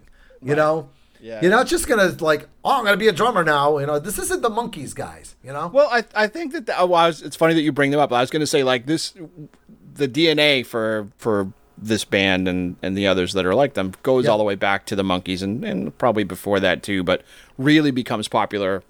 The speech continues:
Speaker 2: because of the Monkees. And they, again, they're manufactured with a couple of musicians and a couple of not musicians, and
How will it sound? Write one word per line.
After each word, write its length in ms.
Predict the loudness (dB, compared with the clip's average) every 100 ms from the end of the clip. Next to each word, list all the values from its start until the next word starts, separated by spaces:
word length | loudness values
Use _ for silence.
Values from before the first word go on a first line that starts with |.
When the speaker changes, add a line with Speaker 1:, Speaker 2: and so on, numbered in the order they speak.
| -20 _
Speaker 2:
because 300 | -2 0 0
of 80 | 0
the 60 |
Monkees. 340 | 0 0 0 0
And 160 | -2 0
they, 100 | 0
again, 240 | 2 0
they're 80 | 0
manufactured 600 | -4 -4 -2 -2 0 0
with 80 | 0
a 40 |
couple 240 | 2 0 2
of 60 |
musicians 460 | 0 2 0 0 -2
and 80 | -2
a 20 |
couple 260 | 0 0 0
of 80 |
not 200 | 2 2
musicians, 580 | 2 -2 -2 -4 -4 -4
and 200 | -4 -6